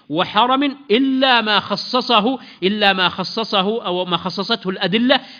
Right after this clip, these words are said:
من الكتاب والسنة، من الكتاب والسنة. يعني، يعني هناك عموم، لكن هناك ماذا؟ فيه تخصيص، فيه، فيه تخصيص. أيضا أيها الإخوة، التعبير بالقعود، التعبير بالقعود في قوله سبحانه وتعالى: "واقعدوا لهم كل مرصد"،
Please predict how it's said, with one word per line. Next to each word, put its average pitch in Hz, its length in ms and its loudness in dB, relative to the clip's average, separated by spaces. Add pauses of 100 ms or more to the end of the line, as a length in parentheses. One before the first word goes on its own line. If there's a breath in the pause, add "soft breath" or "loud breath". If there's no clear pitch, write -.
(100)
من 160 120 -2
الكتاب 170 600 0
والسنة، 233 560 2 (220 loud breath)
من 139 100 -6
الكتاب 180 580 0
والسنة. 170 400 -2
يعني، 151 380 0 (240 loud breath)
يعني 156 240 -2
هناك 202 300 -2
عموم، 240 280 -4
لكن 180 280 -2
هناك 196 280 -2
ماذا؟ 180 280 0 (260 loud breath)
فيه 156 260 0
تخصيص، 185 560 -4
فيه، 180 340 -4
فيه 202 220 -4
تخصيص. 160 480 -4 (300 loud breath)
أيضا 269 320 0 (120)
أيها 214 300 -2
الإخوة، 160 440 -6
التعبير 196 640 -2
بالقعود، 196 600 0 (180 loud breath)
التعبير 180 540 -2
بالقعود 180 460 -2
في 165 120 -2
قوله 202 340 0
سبحانه 170 240 -6
وتعالى: 175 240 0 (260 loud breath)
"واقعدوا 220 640 0
لهم 220 360 -2
كل 233 480 0
مرصد"، 180 380 2